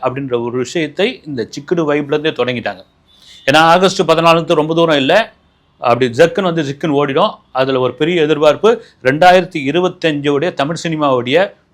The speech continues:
பெரும் ஆக்சிஜன் கூலி படம் தான். திரும்பவும் சொல்றதுன்னா இந்த படத்தின் மீதான ஆயிரம் கோடி எதிர்பார்ப்பு இன்னும் இருக்கு. ஏன்னா இதுக்கு முன்னாடி வந்த படங்கள் எல்லாம் ரிசல்ட் உங்களுக்கு தெரியும். ஏன்னா அதுக்கப்புறம் ஆகஸ்ட் பதினஞ்சுக்கு,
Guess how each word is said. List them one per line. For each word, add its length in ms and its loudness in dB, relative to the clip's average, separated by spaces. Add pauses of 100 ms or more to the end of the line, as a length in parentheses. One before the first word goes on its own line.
(140)
பெரும் 360 2
ஆக்சிஜன் 640 -2 (240)
கூலி 240 -2
படம் 240 -4
தான். 220 -6 (640)
திரும்பவும் 340 2
சொல்றதுன்னா 360 2
இந்த 160 2
படத்தின் 360 0
மீதான 560 0
ஆயிரம் 440 4
கோடி 220 0
எதிர்பார்ப்பு 560 0
இன்னும் 260 0
இருக்கு. 380 0 (560)
ஏன்னா 200 4
இதுக்கு 320 2
முன்னாடி 180 6
வந்த 240 4
படங்கள் 340 2
எல்லாம் 320 0
ரிசல்ட் 300 -2
உங்களுக்கு 200 -4
தெரியும். 300 -4 (640)
ஏன்னா 240 6
அதுக்கப்புறம் 600 4
ஆகஸ்ட் 420 4
பதினஞ்சுக்கு, 720 2